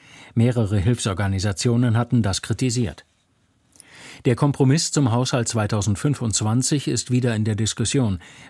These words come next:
weil Finanzminister Lindner verfassungsrechtliche Bedenken geltend macht. Er hält Gespräche über weitere Sparmaßnahmen für nötig.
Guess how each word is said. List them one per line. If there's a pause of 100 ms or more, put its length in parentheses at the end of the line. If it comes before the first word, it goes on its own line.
weil
Finanzminister
Lindner
verfassungsrechtliche
Bedenken
geltend
macht. (440)
Er
hält
Gespräche
über
weitere
Sparmaßnahmen
für
nötig.